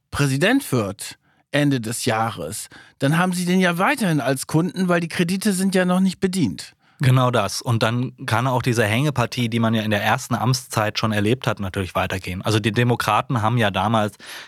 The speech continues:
Speaker 2: die Deutsche Bank über vier Jahre lang auch genervt. "Gebt uns die Unterlagen, zeigt uns,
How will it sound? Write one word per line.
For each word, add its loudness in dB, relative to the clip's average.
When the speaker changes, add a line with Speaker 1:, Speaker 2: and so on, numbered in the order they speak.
Speaker 2:
die 2
Deutsche 2
Bank 0
über 0
vier 0
Jahre 2
lang 0
auch 0
genervt. 0
"Gebt -4
uns 0
die 0
Unterlagen, 0
zeigt -2
uns, -4